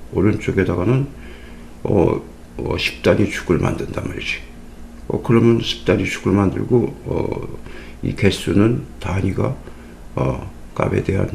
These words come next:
축이 오른쪽 축이다 이 얘기지. 그러면, 어, 표현이 되지 않겠어?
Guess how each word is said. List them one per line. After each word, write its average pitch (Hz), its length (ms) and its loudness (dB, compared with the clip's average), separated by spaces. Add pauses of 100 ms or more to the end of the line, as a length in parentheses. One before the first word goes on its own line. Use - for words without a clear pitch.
(140)
축이 - 480 0
오른쪽 - 440 0
축이다 - 420 -6
이 - 140 -10
얘기지. - 300 -8 (760)
그러면, 107 420 0 (220)
어, 87 220 -2
표현이 - 320 -2
되지 - 260 -4
않겠어? - 380 -4